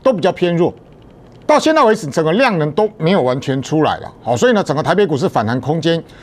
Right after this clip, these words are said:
也不大。那当然啦，台股这地方啊，从十月份呢，之前呢去破前低之后，弹个两三天左右又压回。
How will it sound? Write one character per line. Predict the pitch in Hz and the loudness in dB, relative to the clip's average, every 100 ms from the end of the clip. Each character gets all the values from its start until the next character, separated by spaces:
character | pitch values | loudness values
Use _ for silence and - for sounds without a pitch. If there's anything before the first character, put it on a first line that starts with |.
| - - | -20 -4
也 | 123 | -2
不 | 117 123 | -2 -2
大。 | - 160 - - - - | 0 -2 -4 -14 -20 -6
那 | 208 | -2
当 | 226 220 | 0 2
然 | 180 | 2
啦， | 156 | 0
台 | 135 160 | 0 0
股 | 196 139 | 0 -2
这 | 131 208 | 0 0
地 | 196 | 0
方 | 170 170 | 0 0
啊， | 139 | 0
从 | 147 160 | -2 -4
十 | 165 170 | -2 0
月 | 214 190 | 2 2
份 | 202 175 | 0 0
呢， | 147 143 - - - | 0 -4 -10 -20 -8
之 | - | -4
前 | 240 175 151 | 0 2 2
呢 | 151 | 0
去 | - | -4
破 | - 214 | 0 0
前 | - 160 156 | 0 -2 0
低 | 190 | -2
之 | - 170 | 0 0
后， | 190 131 - - - - - | 0 0 -6 -20 -20 -18 -4
弹 | 165 | 0
个 | 202 196 - | 2 0 -2
两 | 151 139 | -4 -2
三 | 135 202 | 0 0
天 | 196 202 | 2 0
左 | 160 135 | 2 2
右 | 185 | 2
又 | 185 180 | 2 2
压 | 160 160 | 2 0
回。 | 156 117 | 0 -4